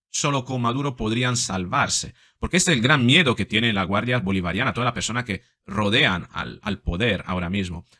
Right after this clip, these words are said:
Hemos servido a Nicolás Maduro, servimos a, a, a Chávez.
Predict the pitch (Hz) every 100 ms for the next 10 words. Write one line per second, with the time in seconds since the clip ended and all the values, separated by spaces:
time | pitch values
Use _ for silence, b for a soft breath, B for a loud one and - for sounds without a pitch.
0 | - 135 147 - 113 104 143 87 76 _
1 | _ _ _ _ 101 101 - 101 104 95
2 | 95 123 139 - _ - - _ _ _
3 | _ - - 90 90 127 90 - - -
4 | 202 - - - - - 233 131 147 185
5 | -